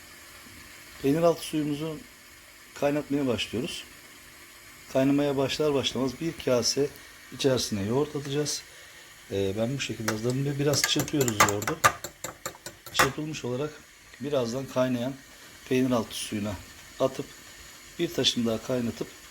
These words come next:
bırakacağız. Evet, oluşan lorumuzu da süzmek için yine, e, düzeneğimizi hazırladık.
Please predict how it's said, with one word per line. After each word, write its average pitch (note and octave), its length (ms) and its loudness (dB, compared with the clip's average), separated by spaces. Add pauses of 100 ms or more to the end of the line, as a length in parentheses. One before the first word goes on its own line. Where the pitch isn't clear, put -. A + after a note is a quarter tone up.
(140)
bırakacağız. G#2+ 580 0 (2000)
Evet, B2+ 240 -6
oluşan C#3+ 480 4
lorumuzu C3+ 480 4
da B2 100 2
süzmek B2 400 -4
için B2+ 260 -2
yine, B2 260 0 (100)
e, G2+ 320 -2 (960)
düzeneğimizi A2+ 500 2
hazırladık. A2+ 500 -2